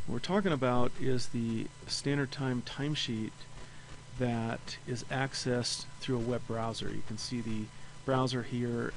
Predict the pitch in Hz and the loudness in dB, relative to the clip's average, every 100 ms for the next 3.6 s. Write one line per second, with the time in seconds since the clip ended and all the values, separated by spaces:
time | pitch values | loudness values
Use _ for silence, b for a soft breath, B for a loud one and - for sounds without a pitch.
0 | - 113 107 110 127 123 117 120 127 131 | -4 -2 -2 0 2 6 8 8 6 4
1 | - - B B B B B - 143 147 | 4 -2 B B B B B 2 2 2
2 | - - 131 123 120 117 127 127 127 123 | -2 0 2 2 2 0 0 2 4 4
3 | 135 139 123 - - - | 6 4 4 2 0 -2